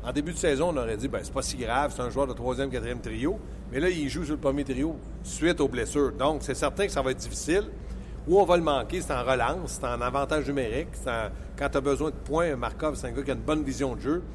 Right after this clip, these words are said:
C'est certain que ça va faire mal. Mais un jour ou l'autre, à trente-huit ans, il va prendre sa retraite. Il faut qu'il y en ait d'autres qui prennent la place.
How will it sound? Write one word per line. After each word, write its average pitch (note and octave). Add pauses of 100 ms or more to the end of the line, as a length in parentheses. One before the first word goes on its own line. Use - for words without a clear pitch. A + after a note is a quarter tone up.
(180)
C'est C#3
certain F3+
que -
ça D#3+
va C3
faire A#2
mal. D3 (440)
Mais A#2
un B2
jour D#3
ou D3
l'autre, E3
à -
trente-huit C3
ans, D3+
il D#3+
va B2
prendre B2+
sa B2
retraite. A2+
Il -
faut C3+
qu'il B2
y A2+
en A2+
ait A2+
d'autres C#3+
qui -
prennent B2
la G#2+
place. A#2